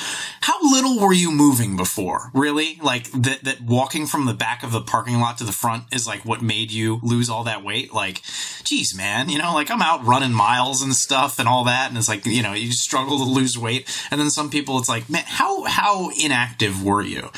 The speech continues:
And I think for people like that, the watch is probably great, right? Like, stand up, close your rings, do whatever. Um,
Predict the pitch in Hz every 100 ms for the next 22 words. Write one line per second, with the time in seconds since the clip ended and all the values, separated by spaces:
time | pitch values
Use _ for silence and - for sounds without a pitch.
0 | - - - 160 254 - 165 196 185 139
1 | 120 156 - 101 113 117 113 120 101 95
2 | 117 117 - 98 123 87 90 - 117 110
3 | 110 113 113 - - - 117 117 113 107
4 | 110 110 113 101 113 110 101 101 113 117
5 | - - - - 110 104 101 98